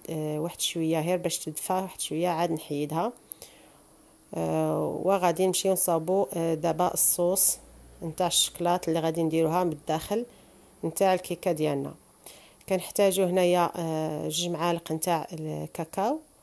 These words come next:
وجوج معالق نتاع السكر سنيده. كذلك كنحتاجو، آه، كاس، آه، كاس نتاع الحليب، وملعقه،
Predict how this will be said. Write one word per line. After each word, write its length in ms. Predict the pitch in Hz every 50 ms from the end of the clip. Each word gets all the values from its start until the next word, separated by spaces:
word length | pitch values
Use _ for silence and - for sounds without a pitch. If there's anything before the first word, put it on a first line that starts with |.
| _ _ _ _ _ _ -
وجوج 360 | - 190 185 180 190 180 170
معالق 400 | 160 151 156 170 160 160 - -
نتاع 200 | 160 156 - 151
السكر 600 | 143 - - - 196 - - _ - 180 175 170 - -
سنيده. 640 | - - - 202 196 180 165 160 156 170 180 202 - - - _ - - - - _ _ _ -
كذلك 680 | - - 190 170 175 180 180 170 180 185 196 196 - - - -
كنحتاجو، 760 | - 185 170 - - - - 180 175 175 170 160 175 175 175 - -
آه، 420 | 170 160 160 156 156 156 156 160 175 175 - - - - - - - - -
كاس، 540 | - - 185 175 175 170 - - - - - - - - - - - -
آه، 540 | 185 165 160 160 151 147 139 - - - 185 196 196 - - - - - - - - - -
كاس 300 | - 190 175 - - -
نتاع 360 | 170 165 - 180 170 175 - -
الحليب، 580 | 160 - - - 170 160 160 170 180 196 190 180
وملعقه، 1080 | - - 170 165 170 170 - 190 175 175 170 165 151 160 165 - - 175 175 185 220